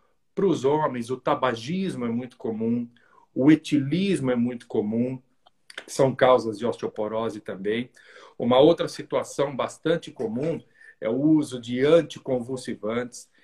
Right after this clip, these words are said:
Então, os pacientes que usam on-, anticonvulsivantes, e normalmente quem usa um anticonvulsivante, tá, usa a vida toda. Então, a gente vê, às vezes, alguns pacientes, tanto do sexo masculino como feminino,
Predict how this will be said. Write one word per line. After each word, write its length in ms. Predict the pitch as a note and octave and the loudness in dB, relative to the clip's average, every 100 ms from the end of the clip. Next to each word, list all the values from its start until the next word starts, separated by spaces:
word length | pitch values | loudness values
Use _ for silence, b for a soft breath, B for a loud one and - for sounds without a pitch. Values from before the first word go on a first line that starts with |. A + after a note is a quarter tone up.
| b | b
Então, 240 | - - B2+ | -12 2 4
os 140 | A#2+ | 4
pacientes 560 | - B2+ - A#2+ C#3 - | 0 -2 0 -2 -2 -6
que 160 | - | -4
usam 420 | B2+ C#3 B2 A#2 A#2 | -2 0 -2 0 0
on-, 220 | C#3+ C3+ C3+ | 0 -2 -2
anticonvulsivantes, 960 | C3 - B2 C3 - G#2 B2 C#3+ - | -4 -2 -4 -2 -6 -2 2 2 0
e 80 | A2+ | -4
normalmente 1040 | A2+ C#3 E3 B2+ A2+ G#2 A#2 D3 - - _ b b - | 0 2 2 0 -4 -6 -8 -12 -14 -18 _ b b -6
quem 320 | C3 B2 C3+ | -4 -2 0
usa 400 | G#3+ A#3 A#2 A2+ | 2 2 -2 -6
um 160 | G#2 | -8
anticonvulsivante, 1120 | G#2 G#2 - A2 G2+ G2+ F#2+ F#2 B2 C#3 - - B B B B | -8 -10 -10 -10 -8 -10 -10 0 0 0 -6 -18 B B B B
tá, 220 | - - - | -6 -6 -2
usa 260 | G3+ F#3 F#3 | 0 4 4
a 40 | |
vida 260 | E3+ F3 G3 | 4 -2 -2
toda. 520 | D#3 D3+ D3+ - - _ _ _ _ _ - | 0 0 0 -8 -16 _ _ _ _ _ -18
Então, 260 | F#2+ A2+ | -4 0
a 60 | A2+ | 0
gente 260 | A#2+ A#2+ | -2 -8
vê, 160 | A#2 B2+ | -4 2
às 180 | C3 G#2 | 2 0
vezes, 220 | G#2+ A2+ | -4 -2
alguns 300 | G2+ G2+ A3+ | -4 -4 -6
pacientes, 520 | - - A2 A#2+ - | -6 -6 -6 -6 -8
tanto 320 | - D3 D#3+ | -2 0 2
do 80 | C#3+ | -2
sexo 380 | A#2+ B2 A#2 - | -4 -2 -2 -4
masculino 640 | G#2+ G#2 - F#2+ A#2 B2 | -8 -8 -12 -6 -4 -4
como 240 | G2+ G#2+ G#2+ | -6 -10 -10
feminino, 580 | - G2+ F#2 A#2 C3+ | -8 -8 -6 -6 -6